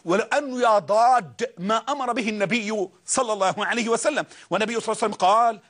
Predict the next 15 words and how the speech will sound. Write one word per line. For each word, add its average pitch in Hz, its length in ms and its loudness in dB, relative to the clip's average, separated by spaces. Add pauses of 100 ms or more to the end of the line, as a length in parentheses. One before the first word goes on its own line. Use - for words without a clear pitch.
"تناكحوا 190 560 -2 (200)
تكاثروا 208 580 0 (120)
فإني 220 340 -8
مباهن 214 520 -2
بكم 202 300 -4
الأمم 185 480 0 (160)
يوم 220 240 0
القيامة"، 220 320 0
إلى 202 180 -2
آخر 226 240 0
الحديث 196 300 -6
ورد 202 380 0 (160)
في 190 160 -4
هذا 180 500 -2
المضمار. 190 480 -4